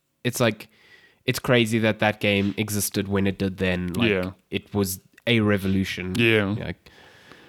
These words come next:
Speaker 1: um, C D Projekt Red officially confirms that Cyberpunk twenty seventy-seven will have multiplayer.
Speaker 2: Yeah, but just, just to be clear, though, it doesn't mean that when the game launches,
Speaker 1: No.
Speaker 2: you, you're gonna play co-op.
Speaker 1: No,
Speaker 2: They,
Speaker 1: no, no,
Speaker 2: they
Speaker 1: no.
Speaker 2: basically said, like, they,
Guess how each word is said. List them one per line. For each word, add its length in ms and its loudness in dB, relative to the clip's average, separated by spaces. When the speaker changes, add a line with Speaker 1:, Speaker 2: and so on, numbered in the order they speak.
Speaker 1:
um, 540 4
C 160 0
D 80 0
Projekt 320 2
Red 380 2
officially 360 0
confirms 580 2
that 100 0
Cyberpunk 480 -2
twenty 200 0
seventy-seven 680 0
will 180 2
have 220 0
multiplayer. 840 -4
Speaker 2:
Yeah, 100 4
but 140 2
just, 260 4
just 220 4
to 80 2
be 120 2
clear, 260 2
though, 160 6
it 120 0
doesn't 260 2
mean 360 6
that 360 2
when 120 2
the 60 2
game 300 2
launches, 440 4
Speaker 1:
No. 100 4
Speaker 2:
you, 260 -2
you're 100 0
gonna 180 2
play 220 0
co-op. 380 2
Speaker 1:
No, 100 2
Speaker 2:
They, 60 6
Speaker 1:
no, 20 6
no, 80 -4
Speaker 2:
they 80 4
Speaker 1:
no. 40 6
Speaker 2:
basically 440 4
said, 300 2
like, 280 2
they, 280 2